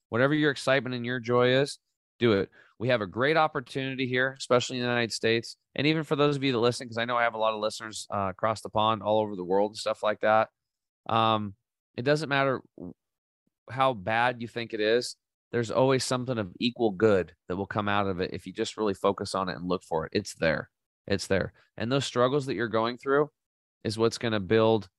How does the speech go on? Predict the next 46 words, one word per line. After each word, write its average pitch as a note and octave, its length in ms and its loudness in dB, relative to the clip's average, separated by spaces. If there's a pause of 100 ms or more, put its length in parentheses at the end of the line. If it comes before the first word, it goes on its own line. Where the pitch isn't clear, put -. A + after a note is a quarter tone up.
(160)
your A2 160 -2
strength A2 340 -4
and G2 100 -6
your F#2 120 -6
character. G2+ 380 -2
And F#2 80 -12
you're G#2+ 100 -8
gonna A#2+ 140 -6
become G#2+ 240 -10
stronger G#2 580 0 (420)
than G#2 240 0
anybody G#2 360 0
else, F2+ 180 0
just A#2 200 -6
like A#2+ 180 0
these G#2+ 180 -6
women G#2 500 -2
that - 180 -8
fought G2 360 2
and F#2 180 -10
bled F#2+ 400 2 (460)
and G#2 220 -8
died G2 420 0 (300)
for G2 480 -2 (120)
better G#2+ 180 2
working F#2+ 340 -4
conditions, F#2+ 480 -2
better F2+ 220 2
pay, F2+ 220 -2
and E2+ 160 -8
the F2 80 -12
eight-hour F2 260 -2
workday. E2 260 -4
I - 500 -16
wanna A#2 120 -2
thank C3 180 -2
you C3 80 -4
guys C3+ 180 2
so C#3+ 160 0
much C3 220 -2
for A2+ 100 -18
tuning B2 340 -4
in A#2+ 140 -2
to A2 100 -14
the G2+ 80 -6
show, B2 360 2